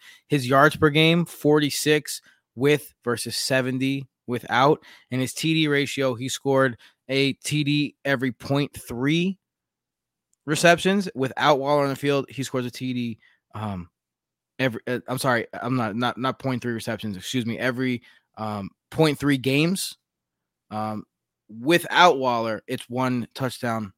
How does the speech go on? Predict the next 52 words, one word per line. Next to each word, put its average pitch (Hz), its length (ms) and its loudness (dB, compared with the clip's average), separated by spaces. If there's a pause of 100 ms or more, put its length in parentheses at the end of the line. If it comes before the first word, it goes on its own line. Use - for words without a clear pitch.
every 120 280 -2
two 120 220 -4
games, 98 460 -14
so - 220 -8
point 120 340 -6
five 110 260 -4
ratio. 95 460 -10 (360)
So 147 260 4
he's 175 280 4
been, 185 240 8
I 147 140 6
know 160 220 8
that 147 140 8
you 151 120 2
don't 147 200 2
really 147 200 8
like 139 200 4
to 139 80 0
look 135 160 0
at 127 100 -2
splits, - 360 -4
but 123 220 -4 (320)
when 143 180 0
you 147 80 4
have 151 240 6
two 190 260 2
guys, 151 600 8 (480)
you 175 60 0
know, 190 260 8 (120)
and, 165 180 -2
and 165 160 0
mostly, 185 420 6
uh, 147 180 4
I 143 120 2
will 170 180 4
say 160 160 2
this, 135 240 -4
me 143 160 -6
and 135 80 -8
Cass, 135 240 -2
sometimes 127 400 -6
we 123 120 -6
go, 117 120 -6
we 123 100 -6
go 123 100 -4
back 120 200 -6
and 110 100 -14
forth, 120 200 -4
and 113 160 -8
data 170 260 6
is 143 240 4
usually, 135 540 0